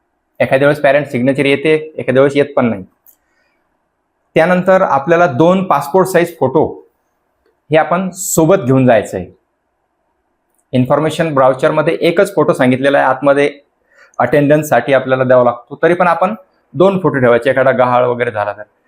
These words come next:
हे झालं फोटोच्या बाबतीत. आपलं त्या ठिकाणी व्हिडिओग्राफी होणार आहे, त्यामुळे प्रत्येक विद्यार्थ्याने व्हिडिओग्राफी सु-, साठी सुद्धा त्या ठिकाणी तयार राहायचे आणि दोन फोटो आपण सोबत न्यायचे.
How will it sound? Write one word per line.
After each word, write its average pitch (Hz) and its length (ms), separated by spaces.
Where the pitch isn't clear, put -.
हे 170 60
झालं 170 260
फोटोच्या 180 340
बाबतीत. - 340
आपलं 175 260
त्या 185 140
ठिकाणी 175 360
व्हिडिओग्राफी 175 640
होणार 160 260
आहे, 160 160
त्यामुळे 160 320
प्रत्येक 156 360
विद्यार्थ्याने 156 480
व्हिडिओग्राफी 143 520
सु-, - 280
साठी 123 300
सुद्धा 135 200
त्या 143 120
ठिकाणी 139 320
तयार 135 220
राहायचे 123 440
आणि 135 160
दोन 160 260
फोटो 127 180
आपण 156 260
सोबत 135 400
न्यायचे. 92 300